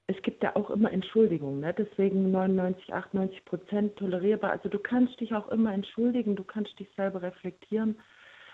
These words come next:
Ähm, ist aber schwierig manchmal ohne Hilfe, ne? Manchmal brauchst du echt Hilfe oder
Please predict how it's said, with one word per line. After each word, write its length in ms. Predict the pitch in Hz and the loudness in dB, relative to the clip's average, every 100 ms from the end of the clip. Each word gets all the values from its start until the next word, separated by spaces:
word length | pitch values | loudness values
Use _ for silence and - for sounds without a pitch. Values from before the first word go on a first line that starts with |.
| - - - - 202 | -20 -20 -20 -4 4
Ähm, 400 | 214 208 208 - _ _ _ _ _ _ _ _ _ _ _ - | 8 8 6 2 _ _ _ _ _ _ _ _ _ _ _ 2
ist 180 | 247 247 | 2 4
aber 180 | 226 220 | 2 0
schwierig 440 | - 277 208 190 | 2 2 2 0
manchmal 300 | 185 190 175 | 0 2 2
ohne 240 | 180 180 180 | 0 0 0
Hilfe, 420 | 170 170 - 175 | 0 -2 -2 -2
ne? 160 | 180 | 4
Manchmal 280 | 233 269 254 | 4 4 2
brauchst 360 | 254 240 240 - | 0 -6 -6 -4
du 60 | |
echt 280 | - 220 - | -6 -6 -6
Hilfe 540 | - 233 254 254 247 240 | 2 2 2 2 2 2
oder 260 | 208 214 | -2 -4